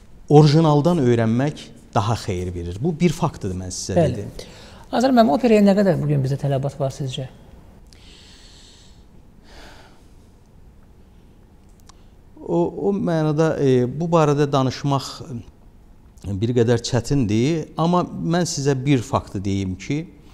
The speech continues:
Speaker 1: bizim, e, hər zaman opera, e, tamaşalarımızda insanlar gəlirlər, seyr eləyirlər. Düzdür, onların içində xarici vətəndaşlar da var, amma xeyli bizim öz vətəndaşlarımız da var.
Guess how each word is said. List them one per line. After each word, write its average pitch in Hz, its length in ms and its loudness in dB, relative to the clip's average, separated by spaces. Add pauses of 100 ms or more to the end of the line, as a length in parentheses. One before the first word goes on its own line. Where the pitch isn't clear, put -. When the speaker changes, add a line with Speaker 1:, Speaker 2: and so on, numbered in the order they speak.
(720)
Speaker 1:
bizim, 156 460 -4
e, 117 160 -6
hər 151 320 0
zaman 113 400 0
opera, 107 480 -2 (220)
e, 101 300 -8
tamaşalarımızda 101 1080 -4
insanlar 104 540 -4
gəlirlər, 98 680 -4 (560)
seyr 110 340 0
eləyirlər. 92 560 -4
Düzdür, 113 240 -2
onların 101 300 -2
içində 92 260 -8
xarici 101 420 -4
vətəndaşlar 147 680 -8
da 147 120 -8
var, 156 220 -10 (420)
amma 107 320 -6 (840)
xeyli 170 300 2
bizim 104 300 -6
öz 104 200 -4
vətəndaşlarımız 87 880 -12
da - 120 -18
var. - 120 -20